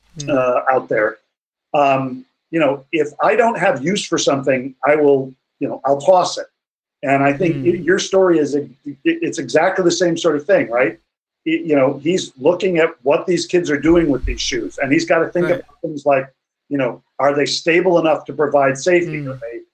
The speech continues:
Speaker 2: are they, you know, are, are they wicking away the right amount of moisture? Are they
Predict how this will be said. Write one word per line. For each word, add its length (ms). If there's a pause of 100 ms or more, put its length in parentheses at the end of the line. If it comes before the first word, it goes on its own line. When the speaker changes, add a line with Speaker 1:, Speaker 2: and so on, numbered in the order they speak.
(180)
Speaker 2:
are 200
they, 200
you 200
know, 260
are, 180 (120)
are 120
they 320
wicking 360
away 280
the 120
right 200
amount 280
of 100
moisture? 560
Are 120
they 140